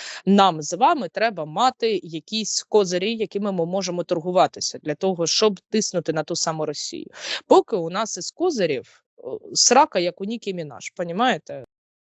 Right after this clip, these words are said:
Ну, у, у нас зараз немає тих, е, просувань, тих, е, можливостей, які дозволяють нам в щось вторговувати. Особливо те, що стосується староокупованих територій: Донецьку, Луганську та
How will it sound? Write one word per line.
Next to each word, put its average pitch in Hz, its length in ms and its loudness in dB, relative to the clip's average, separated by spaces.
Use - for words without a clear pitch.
Ну, 208 340 6
у, 185 120 -6
у 196 300 0
нас 226 220 4
зараз 220 400 0
немає 220 600 -2
тих, 185 460 -2
е, 160 40 0
просувань, 202 880 2
тих, 233 520 2
е, 165 580 2
можливостей, 202 1040 -2
які 170 220 -4
дозволяють 170 680 0
нам 370 360 0
в - 200 -14
щось - 340 2
вторговувати. 156 880 -4
Особливо 214 580 2
те, 208 180 0
що 165 160 -8
стосується 214 640 -4
староокупованих 190 960 0
територій: - 520 -12
Донецьку, 160 500 0
Луганську 160 520 -2
та 151 280 2